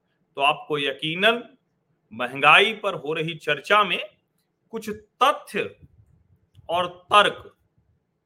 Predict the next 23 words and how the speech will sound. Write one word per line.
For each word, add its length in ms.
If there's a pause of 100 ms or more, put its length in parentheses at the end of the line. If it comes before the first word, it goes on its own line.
(240)
वो 180
समझ 340
में 100
आ 100
जाएगा। 280 (480)
तो 40
इसलिए 260
इस 140
वीडियो 280
को 120
ध्यान 380
से 120
देखिए, 500 (920)
चैनल 360
को 160
सब्सक्राइब 640
कर 120
लीजिए, 520
नोटिफिकेशन 720
वाली 260
घंटी 340
दबा 260
दीजिए, 380